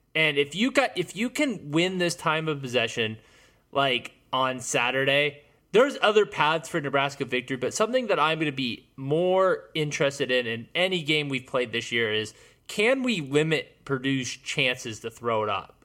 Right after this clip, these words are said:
Like, 'cause they should have some three and outs 'cause how often they throw. Um,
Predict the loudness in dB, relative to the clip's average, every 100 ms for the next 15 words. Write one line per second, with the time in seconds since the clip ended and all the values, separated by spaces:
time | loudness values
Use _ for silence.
0 | _ -6 -2 -2 -2 -8 -20 -20 -20 _
1 | -2 2 2 2 0 2 2 0 -4 -8
2 | -2 2 2 4 2 0 -4 -6 0 2
3 | 4 2 -2 -4 -2 -2 -2 0 2 4
4 | 2 -2 -10 _ _ -4 0 2 0 -4